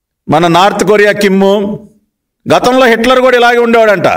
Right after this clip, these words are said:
ఇరవై ఐదు ముప్పై అడుగులు ఆ గోడలు కట్టుకుని లోపల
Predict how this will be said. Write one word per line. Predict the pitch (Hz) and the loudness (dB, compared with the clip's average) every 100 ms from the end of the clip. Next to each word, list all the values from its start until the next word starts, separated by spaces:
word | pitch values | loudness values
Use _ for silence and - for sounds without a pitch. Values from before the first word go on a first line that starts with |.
| - - _ _ - - _ _ _ | -6 -14 _ _ -20 -20 _ _ _
ఇరవై | 139 196 220 | 0 2 2
ఐదు | 220 | 0
ముప్పై | 208 208 214 | -2 0 0
అడుగులు | 214 226 | 2 2
ఆ | 220 | 0
గోడలు | 165 185 208 214 | 0 0 2 0
కట్టుకుని | 208 208 208 214 | 0 -2 -2 0
లోపల | 202 202 208 | 0 2 0